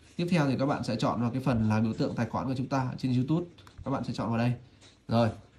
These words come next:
sau khi các bạn chọn vào đây thì nó sẽ có một cái phần là bật chế độ ẩn danh mà các bạn sẽ chọn vào. Đó, như vậy là nó sẽ chuyển chúng ta đến cái chế độ ẩn danh. Và ở phía bên dưới nó sẽ có một cái dòng chữ thông báo là bạn đang ở chế độ ẩn danh.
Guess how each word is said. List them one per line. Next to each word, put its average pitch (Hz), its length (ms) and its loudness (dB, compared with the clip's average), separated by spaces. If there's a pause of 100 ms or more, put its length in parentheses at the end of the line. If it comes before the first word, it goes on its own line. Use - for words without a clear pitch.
sau 131 140 -2
khi 156 140 2
các 151 80 0
bạn 151 140 2
chọn 110 160 0
vào 120 80 0
đây 127 180 2
thì 135 60 0
nó 113 120 0
sẽ 120 180 -4
có 120 120 0
một 147 180 -2
cái 117 120 0
phần 113 320 2
là 110 140 2
bật 117 180 2
chế 131 120 -2
độ 139 100 0
ẩn 127 160 -2
danh 127 160 2 (100)
mà 123 120 -6
các 131 60 -2
bạn - 180 -2
sẽ 101 120 -4
chọn 117 200 -2
vào. 107 220 0 (1500)
Đó, 113 220 2 (320)
như 135 100 4
vậy 127 200 6
là 117 200 4
nó 131 140 2
sẽ 113 160 0
chuyển 117 240 -2
chúng 139 100 -2
ta 139 140 4
đến 131 140 2
cái 147 100 2
chế 151 80 0
độ 151 80 4
ẩn - 120 0
danh. 131 200 2 (340)
Và 117 140 6
ở 107 100 4
phía 143 200 4
bên 143 240 4
dưới 135 240 4
nó 156 120 0
sẽ 123 100 -2
có 127 140 2
một 147 100 0
cái 147 80 2
dòng 131 260 4
chữ 117 140 -2
thông 139 160 0
báo 127 180 4
là 147 100 2
bạn 123 240 4
đang 123 220 4
ở 120 100 -2
chế 123 140 -2
độ 143 160 0
ẩn - 180 -6
danh. 135 220 2